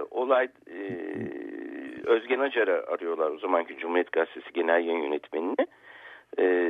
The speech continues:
öyle bir şey ki, e, telefon saatleri, e, uymuyor. Yani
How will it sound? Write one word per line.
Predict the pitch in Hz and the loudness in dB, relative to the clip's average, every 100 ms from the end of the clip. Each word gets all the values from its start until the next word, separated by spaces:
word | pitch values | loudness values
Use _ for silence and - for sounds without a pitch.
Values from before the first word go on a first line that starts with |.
| 71 60 - - _ _ - | 0 -4 -10 -18 _ _ -6
öyle | - 147 143 131 | 2 2 2 0
bir | 107 - - 73 | -4 -6 -12 -10
şey | - 240 | -4 -4
ki, | - 123 95 | -4 -6 -6
e, | - 113 104 98 - - - - - | -6 -4 -2 -2 -2 -4 -8 -12 -10
telefon | - 107 110 156 143 - - | -2 0 2 0 0 -2 2
saatleri, | 104 98 - 104 104 202 - - _ _ - | 4 4 2 -2 0 0 -4 -20 _ _ -8
e, | 95 92 87 87 82 - - - - - - | -4 -2 -2 -4 -4 -8 -10 -12 -16 -12 2
uymuyor. | - 143 87 65 - - - | 4 4 -2 -6 -8 -16 -8
Yani | 67 50 - | -4 -4 -8